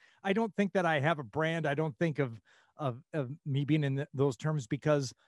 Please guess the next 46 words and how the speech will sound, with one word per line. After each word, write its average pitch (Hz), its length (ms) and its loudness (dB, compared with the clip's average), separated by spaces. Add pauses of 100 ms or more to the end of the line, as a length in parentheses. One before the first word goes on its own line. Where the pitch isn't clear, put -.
(120)
you 165 80 0
know, 165 140 2
I'm 156 160 2
not, 180 300 0
like, 160 280 2
you 151 100 2
know, 143 100 2
one 147 160 0
of 131 60 -2
the 143 200 0
A-list 151 400 2
guys. 160 360 -6
I'm 113 120 -6
not 123 240 -4
one 135 180 2
of 113 120 0
the, 117 240 2 (320)
you 135 80 2
know, 139 80 4
the 127 80 0
main 135 260 0
hosts. 120 400 -4 (300)
I'm 180 160 -6
just 226 240 -12
a - 20 -14
guy 175 220 2
who 101 60 -4
likes 135 340 0
to 185 100 0
work, 139 400 0 (160)
and 127 100 0
I 117 100 0
like 127 300 0
doing 165 220 0
things 147 380 -2 (100)
in 165 140 4
and 156 100 2
around, 139 460 2 (720)
you 147 100 0
know, 135 180 0 (380)
media, 143 640 4 (140)
radio, 143 640 2 (120)
T 147 260 -2
V, 131 380 -2
sports, - 640 -6 (140)
music. 123 480 0